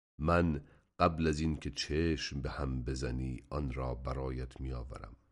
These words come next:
وقتی سلیمان دید تخت ملکه سبا پیش اوست، گفت: «این لطف خداوند من است تا مرا امتحان کند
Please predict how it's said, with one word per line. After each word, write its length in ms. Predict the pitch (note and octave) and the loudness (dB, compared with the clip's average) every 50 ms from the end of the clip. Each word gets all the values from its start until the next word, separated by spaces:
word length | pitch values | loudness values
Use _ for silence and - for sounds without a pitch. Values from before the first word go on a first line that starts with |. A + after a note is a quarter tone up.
| _ _ _ _ _ _ _ _ _ _ _ _ _ _ _ _ _ _ _ _ _ - | _ _ _ _ _ _ _ _ _ _ _ _ _ _ _ _ _ _ _ _ _ -2
وقتی 320 | D#2+ F2 - - - - F2+ | 0 0 0 0 -2 -4 -2
سلیمان 520 | - - F2+ F2 F2 E2 E2 E2 E2+ E2 | 0 2 4 6 6 6 6 6 4 4
دید 480 | C#2 C2 D2+ D#2+ D#2+ D2+ C#2+ - - - | 2 0 0 0 2 0 0 -4 -6 -6
تخت 400 | - E2+ E2 - - - - E2+ | -4 -2 -2 -2 -4 -4 0 0
ملکه 640 | D#2 D#2 D2+ D2 D2 C#2+ C#2+ - - D#2+ D2+ D2+ C#2 | 2 4 4 2 2 2 0 -2 -2 0 0 0 0
سبا 500 | - - D2 C#2 C2 C#2 D2 C#2+ C#2 C2+ | -2 0 0 0 2 2 2 2 2 0
پیش 340 | - - D2+ C#2 - - | -2 -4 -6 -4 -4 -4
اوست، 680 | - - - - D2 D#2 D2+ D2 C#2 B1 A#1+ - - - _ _ _ - | -4 -6 -4 -2 -2 -2 0 -2 -2 -4 -6 -10 -14 -16 _ _ _ -6
گفت: 640 | - C2+ C#2 C#2 C#2 C2+ B1+ A#1+ - - - - - _ _ _ _ _ _ _ _ _ _ _ _ _ _ _ _ _ _ _ - D#2+ | -2 0 0 0 0 0 -2 -4 -8 -14 -20 -20 -20 _ _ _ _ _ _ _ _ _ _ _ _ _ _ _ _ _ _ _ -2 0
«این 340 | D#2+ D#2+ C#2+ C#2 C2+ B1+ - - - _ _ _ - | 2 2 2 2 -2 -4 -6 -12 -20 _ _ _ -4
لطف 400 | C#2+ D2 E2+ E2+ - - - E2 | 0 2 2 2 0 -2 -4 -4
خداوند 720 | D2+ - - - C#2 D2 D2 C#2+ C2+ C#2 C#2 C#2 C2 C2+ C#2 | -4 -2 -2 -2 2 2 4 2 4 2 0 0 0 0 0
من 260 | C2+ C2+ C2+ C2 C2 | 0 0 0 0 0
است 420 | B1 A#1+ A1+ - - - - - | -2 -2 -4 -4 -6 -8 -10 -6
تا 180 | - D2+ C#2 C#2 | -4 -2 0 0
مرا 440 | C#2+ D2+ D2+ D2+ D#2+ D2 C#2 - - | 2 2 0 2 2 0 0 0 -2
امتحان 600 | D2+ D2+ D2 C#2+ - - C#2 C2+ D#2+ F2 F2 F2 | -4 -4 -4 -4 -4 -6 -6 -2 0 0 0 0
کند 420 | - - - C#2+ C2+ B1+ B1 - | -2 -4 -4 -4 -2 -2 -4 -6